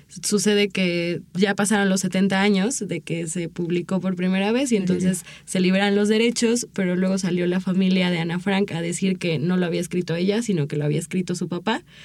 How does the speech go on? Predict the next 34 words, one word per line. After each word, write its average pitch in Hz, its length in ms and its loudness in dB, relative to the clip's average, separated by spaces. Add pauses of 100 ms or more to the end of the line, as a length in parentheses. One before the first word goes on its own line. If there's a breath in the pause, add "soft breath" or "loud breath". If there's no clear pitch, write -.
(160 loud breath)
Y 165 80 -4
pues 160 200 -6
como 160 220 0
su 160 140 -6
papá 160 280 -4
murió 180 440 2 (340 loud breath)
muchos 196 340 2
años 180 280 2
después, 233 400 0
entonces 185 420 0
los 175 140 0
derechos 165 420 -2
todavía 156 440 -2
deberían 156 380 2
seguir 160 280 -2
con 151 160 -4
la 160 80 -2
familia, 156 420 -2
¿no? 175 220 -6 (260 loud breath)
A 180 140 -2
mí 208 120 4
me, 220 160 4 (120)
me 208 140 4
impactó 185 380 0
mucho 240 380 2
porque 185 300 -2
pues 180 240 -2
dices, 196 360 -2 (480 loud breath)
entonces 233 640 2
hasta 208 260 0
la 202 140 2
voz 254 240 2
le 254 100 2
quitan, 196 480 -2